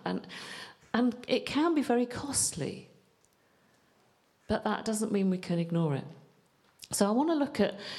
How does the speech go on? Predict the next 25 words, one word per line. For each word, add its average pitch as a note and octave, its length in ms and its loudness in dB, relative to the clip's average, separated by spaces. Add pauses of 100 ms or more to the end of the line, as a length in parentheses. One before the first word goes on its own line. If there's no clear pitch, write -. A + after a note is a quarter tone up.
how A3+ 380 2
we G#3+ 300 4
do G3+ 100 0
unity. E3+ 720 -2 (1700)
I - 100 0
think, C4+ 240 0
first D#4 320 4
of C4+ 100 -2
all, D#3+ 140 4
it's - 160 -2
important - 720 -2
to E3+ 100 -4
say D3 280 -2
that C#3+ 180 -4 (180)
uni-, A3 520 0
un-, G#3+ 180 4
unity A3+ 580 4
is D3+ 140 -4
not F3 400 0
uniformity. C#3+ 840 -2 (1800)
If D3+ 120 -4
we D#3+ 80 2
think A3+ 280 0
it's F#3+ 120 -4
uniformity, D3+ 800 -2